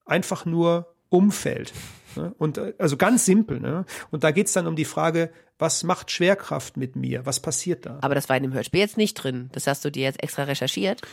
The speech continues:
Speaker 1: In dem Hörspiel, ja genau, da geht's nur um seine letzte Aktion, bei der er eben verschwunden ist. Ähm, da ist er in einem Boot auf den Atlantik rausgefahren, äh, wollte nach Amerika übersetzen. Das war quasi die Geschichte,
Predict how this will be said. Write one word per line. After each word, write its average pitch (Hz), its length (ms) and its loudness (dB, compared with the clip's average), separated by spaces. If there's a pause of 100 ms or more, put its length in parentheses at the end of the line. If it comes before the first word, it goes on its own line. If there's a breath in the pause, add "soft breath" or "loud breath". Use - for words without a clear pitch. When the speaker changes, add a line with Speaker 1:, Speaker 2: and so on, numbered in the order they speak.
(300 loud breath)
Speaker 1:
In 165 80 2
dem 156 120 6
Hörspiel, 196 280 6
ja 160 140 6
genau, 143 240 2
da 139 100 2
geht's 135 240 -2
nur 156 140 4
um 143 80 6
seine 135 220 2
letzte 147 320 2
Aktion, 147 580 2
bei 139 140 2
der 139 180 6
er 139 60 2
eben 143 180 2
verschwunden 160 640 -2
ist. - 440 -2
Ähm, 143 460 0
da 135 140 2
ist - 400 -4
er 139 220 4
in 139 160 -4
einem 135 180 -4
Boot 147 320 6
auf 156 100 0
den 151 140 -4
Atlantik 143 420 -2
rausgefahren, 180 560 -2 (1000 soft breath)
äh, 139 160 2
wollte 147 200 4
nach 143 120 2
Amerika 170 480 4
übersetzen. 170 460 2
Das 127 160 0
war 135 120 2
quasi 135 440 0
die 120 220 -10
Geschichte, 175 560 0